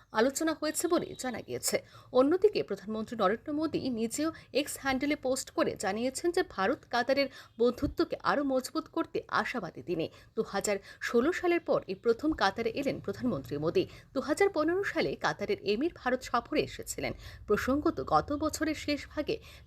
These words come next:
কাতার আদালতের তরফে গুপ্তচর বৃত্তির অভিযোগে আট ভারতীয়কে মৃত্যুদণ্ডের সাজা দেওয়া হয়। এরা সকলেই ভারতীয় নৌসেনার প্রাক্তন কর্মী ছিলেন। ভারতের হস্তক্ষেপে সম্প্রতি কাতার প্রশাসনের তরফে ওই আট ভারতীয়কে মুক্তি দেওয়া হয়। দেশে ফিরে আসেন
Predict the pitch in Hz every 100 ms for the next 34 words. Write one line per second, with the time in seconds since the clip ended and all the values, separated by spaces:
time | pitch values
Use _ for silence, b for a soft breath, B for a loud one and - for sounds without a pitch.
0 | 240 220 - 359 - 262 285 285 311 277
1 | 302 320 - 180 226 - 277 370 339 -
2 | - 254 233 254 285 - - B B 214
3 | 240 - - 269 285 330 320 - 185 196
4 | 285 285 277 294 - 254 254 - 120 127
5 | - - B 262 285 294 320 320 415 175
6 | - 226 247 339 285 277 - 339 - 226
7 | 202 - 320 294 156 - - - 135 -
8 | - 175 175 185 185 - 277 277 339 -
9 | 170 - 190 - 269 269 B B - 233
10 | 226 330 370 302 320 - 320 320 285 320
11 | - - - - - 202 302 - 254 269
12 | 302 302 - B B - 254 - 277 117
13 | - - 160 B B - 220 220 - -
14 | - 294 - -